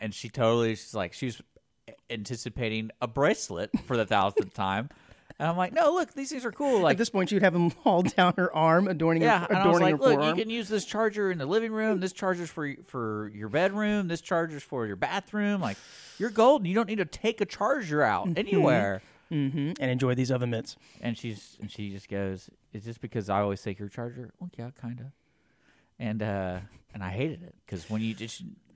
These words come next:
Speaker 1: I'd be okay with it if someone took it and told me, but, you know, that one time you need that charger.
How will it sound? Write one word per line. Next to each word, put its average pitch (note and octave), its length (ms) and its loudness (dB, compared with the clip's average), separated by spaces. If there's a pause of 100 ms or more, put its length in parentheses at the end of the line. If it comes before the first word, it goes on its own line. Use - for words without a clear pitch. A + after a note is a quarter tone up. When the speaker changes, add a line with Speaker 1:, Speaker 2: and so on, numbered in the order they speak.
(120)
Speaker 1:
I'd A2+ 100 -4
be C#3 100 0
okay C#3 240 0
with C3+ 120 0
it A#2+ 40 -2
if G2+ 80 -8
someone A2+ 240 -4
took - 180 -6
it G#2+ 40 -4
and E2+ 100 -8
told E3 220 -4
me, D2 220 -14
but, F2 220 -10 (140)
you G2+ 140 -8
know, E2+ 120 -10
that F2 240 -10
one G2+ 200 -6
time G2 180 -6
you F#2+ 60 -4
need F#2+ 220 -6
that F2 140 -8
charger. A2 320 -4